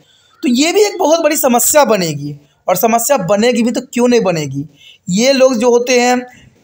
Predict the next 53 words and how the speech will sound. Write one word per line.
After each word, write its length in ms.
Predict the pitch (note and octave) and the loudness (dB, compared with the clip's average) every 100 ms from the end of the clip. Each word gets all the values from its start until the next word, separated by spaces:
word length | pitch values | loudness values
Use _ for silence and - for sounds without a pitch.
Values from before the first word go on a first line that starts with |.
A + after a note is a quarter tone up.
| _ E3 | _ -2
गांव 300 | G3+ A#3 C4+ | 2 4 2
से 80 | C4+ | 2
शहरों 260 | B3 A#3+ | 4 4
में 120 | B3 | 2
पलायन 380 | B3 G#3+ G#3 B3 | 0 2 2 2
करते 340 | C4+ A3+ F#3+ G#3+ | 2 0 2 0
हैं, 140 | G#3+ | 0
इनको 220 | G#3+ B3+ | 0 0
तो 120 | A#3 B3 | 0 0
किराए 280 | A3+ A3 | 2 2
पर 120 | A3+ A#3+ | 4 2
रहना 200 | G#3+ A3+ | 2 2
संभव 320 | A3+ G#3+ A#3 | 0 0 0
नहीं 240 | F#3+ A3 | 0 2
होता 280 | C#4 B3+ A#3 | 2 2 2
है, 220 | A#3 E4 - - _ - | 2 0 -4 -18 _ -4
तो 60 | |
ये 120 | G#3 A#3 | 0 2
लोग 120 | B3+ | 2
सोचते 380 | A#3+ A#3 A#3 B3 | 2 0 2 0
हैं 80 | |
कि 60 | B3 | 0
कहीं 260 | B3 A3 A#3 | 0 0 0
ना 80 | A#3 | 0
कहीं 260 | A#3+ A3+ F3+ | 0 0 0
ज़मीन 320 | G3 G3 A#3+ | -2 0 0
ले 140 | A3 | 2
लिया 220 | A3 A3+ A#3 | 2 0 2
जाए 280 | A3+ A#3+ B3 - - _ _ | 2 2 -2 -12 -20 _ _
या 100 | A#3 | -2
कहीं 300 | C4+ C4+ C4 C#4 | 0 2 2 2
ना 80 | |
कहीं 200 | C#4 C4 B3+ | 2 0 0
किराए 380 | B3+ A#3 B3 | 0 2 4
पर 160 | C#4 C4 | 2 2
ले 120 | A#3 | 2
लिया 180 | F#3+ F3+ | 2 0
जाए। 220 | D#3+ C#3+ D#3 - _ _ _ _ | -2 -2 -6 -12 _ _ _ _
तो 80 | B3+ | 0
मालिक 360 | A#3+ A#3+ C#4 F4 | 4 4 2 2
लोग 200 | D4+ C#4 | 2 2
भी 80 | D#4 | 0
सोचते 360 | D4 C4 B3+ C#4 | 2 0 2 0
हैं, 100 | C4+ | 2
जो 100 | C4 | 0
जिनके 280 | G#3 A#3+ C4 | 0 0 2
पास 180 | B3+ | 0
ज़मीन 340 | F#3+ A3+ A#3+ C#4 | 0 0 0 2
होता 220 | B3 A#3 | 2 2
है, 60 | B3 | 2
वो 100 | C4 | 2
सोचते 320 | B3 B3 D4 | 0 0 0
हैं 240 | C#4 C#4 | 2 0